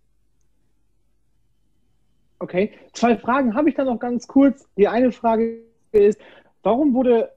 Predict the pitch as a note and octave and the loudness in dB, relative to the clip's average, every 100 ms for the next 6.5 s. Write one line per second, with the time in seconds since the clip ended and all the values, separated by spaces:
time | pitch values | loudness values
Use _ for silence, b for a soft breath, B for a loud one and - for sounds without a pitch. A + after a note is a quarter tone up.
0 | _ _ _ - F3 G#3+ - B3+ B3 G#3+ | _ _ _ -12 -10 -10 -8 -4 -2 0
1 | A3+ A3+ G#3 b b - G3 G3 F#3+ - | 0 0 -2 b b -6 -2 -2 -4 -6
2 | A#3+ A#3 A#3 G3 F3 C4 - A3+ F#3+ A3 | -6 -4 -6 -4 -4 -6 -6 -6 -4 -4
3 | A3 A3 G#3 G3+ - D#3 - F3 C4+ - | -4 -6 -2 -2 -4 -12 -6 -2 -2 -2
4 | D#4 C#4+ F3+ F#3+ G#3+ - A3 A#3+ C4+ - | -6 -6 -4 -2 -2 -2 -4 -2 -4 -4
5 | A#3 G#3+ G#3 G3 F3+ D3+ G4 D#4 F#3 D3+ | -4 -2 -2 -2 -4 0 2 2 0 -2
6 | - E3+ F#3+ F#3+ - | -12 -4 -2 -2 -6